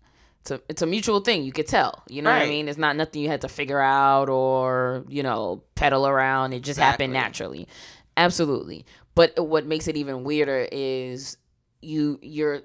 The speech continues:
Speaker 1: you want something, but you don't work, you don't work for it. Like, it's not like, how can I put it? I wanna give you the label, but I don't wanna do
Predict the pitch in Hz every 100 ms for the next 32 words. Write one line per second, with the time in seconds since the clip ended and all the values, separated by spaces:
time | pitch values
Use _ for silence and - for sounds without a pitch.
0 | _ _ 156 160 151 160 165 - 156 143
1 | 131 131 139 - 147 156 147 131 156 156
2 | - 160 175 147 180 - - 120 110 -
3 | _ _ 139 151 127 - - _ _ _
4 | _ _ 160 165 170 175 - 156 151 -
5 | - _ _ 170 - - _ - - 135
6 | 127 - - - - - _ _ _ _
7 | - 170 175 190 185 180 190 175 170 160
8 | 156 170 165 151 127 - - _ _ _
9 | _ _ _ - 165 160 160 156 147 143